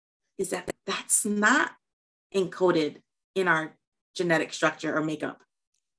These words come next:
There's actually nothing within any of us that would dictate that our evolution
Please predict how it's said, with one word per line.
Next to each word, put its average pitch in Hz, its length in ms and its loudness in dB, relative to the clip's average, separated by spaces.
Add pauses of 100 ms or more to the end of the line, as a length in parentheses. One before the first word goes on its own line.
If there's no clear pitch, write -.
(360)
There's 208 480 4
actually 240 460 0
nothing 220 520 2
within 202 640 0
any 269 300 2
of 160 300 -4
us - 500 -2 (640)
that 180 220 2
would 180 220 6
dictate - 680 -4 (1080)
that 180 320 2
our 180 280 8
evolution 180 840 -2